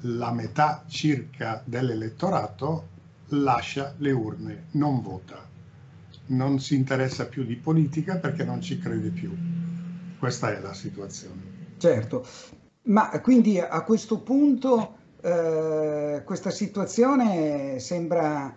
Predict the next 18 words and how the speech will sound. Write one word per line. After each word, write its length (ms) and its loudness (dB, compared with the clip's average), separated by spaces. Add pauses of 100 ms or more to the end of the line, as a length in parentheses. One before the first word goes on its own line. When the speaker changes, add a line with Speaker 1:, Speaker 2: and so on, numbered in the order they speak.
(220)
Speaker 2:
entrare 600 4
in 180 4
un 320 2
vicolo 360 -2
cieco, 520 2
mi 340 0
sembra 280 4
Speaker 1:
In 60 10
un 60 6
cir- 140 4
Speaker 2:
particolarmente 680 8
pessimista 1080 0
sulle 220 2
Speaker 1:
in 60 8
un 40 8
Speaker 2:
prospettive. 340 0
Speaker 1:
circolo 520 2
vizioso. 920 -6